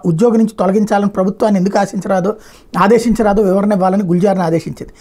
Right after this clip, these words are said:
అలాగే కోర్టు ధిక్కారం కింద ఎందుకు ప్రాసిక్యూట్ చేయరాదో కూడా ఆయన చెప్పాలని. ఈ మేరకు ఆయనకు షోకాజ్ నోటీసులు జారీ చేసింది. వీటికి రెండు వారాలకు సమాధానం ఇవ్వాలని ఆదేశించింది.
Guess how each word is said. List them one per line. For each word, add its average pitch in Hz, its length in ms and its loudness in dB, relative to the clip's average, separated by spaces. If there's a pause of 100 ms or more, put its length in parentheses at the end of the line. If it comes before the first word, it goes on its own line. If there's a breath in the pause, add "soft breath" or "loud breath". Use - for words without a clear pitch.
(300 loud breath)
అలాగే 233 200 2
కోర్టు 254 360 0
ధిక్కారం 247 400 0
కింద 226 200 -2
ఎందుకు 214 240 0
ప్రాసిక్యూట్ 214 560 -4
చేయరాదో 202 260 2
కూడా 202 300 0
ఆయన 185 100 0
చెప్పాలని. 175 440 -2 (500 soft breath)
ఈ 208 60 4
మేరకు 254 280 4
ఆయనకు 220 180 0
షోకాజ్ 226 380 0
నోటీసులు 214 340 -2
జారీ 175 200 0
చేసింది. - 320 -4
వీటికి 202 260 0
రెండు 208 180 4
వారాలకు 226 380 2
సమాధానం 214 440 0
ఇవ్వాలని 196 320 0
ఆదేశించింది. 165 520 -6